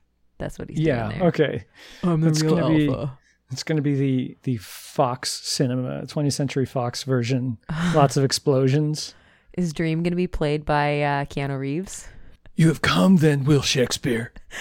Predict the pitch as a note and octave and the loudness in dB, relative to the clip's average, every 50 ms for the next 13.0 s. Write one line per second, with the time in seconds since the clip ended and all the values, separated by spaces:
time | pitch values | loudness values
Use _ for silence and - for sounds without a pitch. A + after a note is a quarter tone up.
0 | - - - - - - - - - G#3+ F#3 F#3 - - F#3+ D#3 D#3+ D#3 C#3 D3 | -12 -12 -14 -16 -16 -18 -12 0 2 4 4 4 4 4 4 6 6 6 4 6
1 | C3 B2 C3+ E3 A3+ B3 A3+ - _ - - - - - - - - _ _ - | 4 4 6 8 8 6 6 6 _ -20 -20 -20 -20 -20 -20 -20 -20 _ _ -2
2 | F4 - - - - - _ _ _ _ _ _ _ _ _ _ _ _ _ _ | -2 -2 -2 -4 -16 -18 _ _ _ _ _ _ _ _ _ _ _ _ _ _
3 | _ _ _ - - - - - - _ - D#3+ D#3 C#3 - - C3+ C3 D2 D#2+ | _ _ _ -20 -18 -18 -18 -18 -18 _ -4 -4 -4 -4 -4 -10 -12 -10 -10 -12
4 | D#2+ - - - - - - _ _ _ _ _ _ _ _ - E3+ E3 F3 F#3+ | -12 -12 -14 -14 -16 -18 -20 _ _ _ _ _ _ _ _ -2 0 2 6 6
5 | G3 G#3 F#3+ D#3+ D3 C#3+ C#3 C#3 D#3+ E3+ F3 D#3 D3+ D#3+ F3 E3 D#3 D3 - - | 6 6 4 2 -6 -8 -12 -12 -12 -8 -4 0 4 6 6 6 6 2 0 0
6 | - E3+ E3 D3+ D3+ D3+ D3 D3 C#3+ B2 C#3+ D3+ C#3 C#3+ C3+ B2 - - - - | 2 4 6 6 6 4 4 2 2 4 4 4 6 6 4 4 2 -2 -8 -12
7 | - E3 F3 F3+ G#3+ - G3+ G3+ B3+ G#3+ D3 - - C#3+ D3+ C#3+ - F3 D#3+ C#3+ | -8 -4 -2 -2 0 0 0 -2 0 -2 -2 0 4 4 4 4 4 2 2 2
8 | - - D#3 C3+ C3+ D3 D3 D3 C#3+ C#3 D#3 E3 F3+ F#3+ F#3+ G3+ F3 F#3+ F3 D#3+ | 4 2 2 2 4 2 2 2 2 2 4 6 6 6 6 4 6 6 6 6
9 | E3 F#3 A3 B3 - - - F3+ E3 E3 F3 F#3+ F3+ D3 - - C#3+ C3+ - E3+ | 6 4 4 0 -2 -6 -6 -4 -2 -2 -2 -4 -4 -6 -4 -2 -2 0 2 2
10 | D#3 - - D3+ D3 - - E3 D3+ C#3+ - - D3+ C#3+ C#3+ C3+ - C3+ B2+ D3+ | 2 4 4 2 2 4 2 2 2 2 4 4 4 4 4 2 -2 0 4 4
11 | D#3+ D#3 - - D3+ C#3 C3 - - - - - - - _ _ _ - F3 G3 | 4 4 4 2 2 2 2 -2 -4 -8 -12 -14 -14 -16 _ _ _ -4 -2 -2
12 | B3 D4+ G3+ C#3+ - D3+ D3+ C#3+ C#3 C#3+ C#3+ C3+ - E3 D3+ D3 D#3 E3 - _ | -2 -2 -6 -6 0 2 4 4 4 4 2 2 2 2 2 4 2 -2 -4 _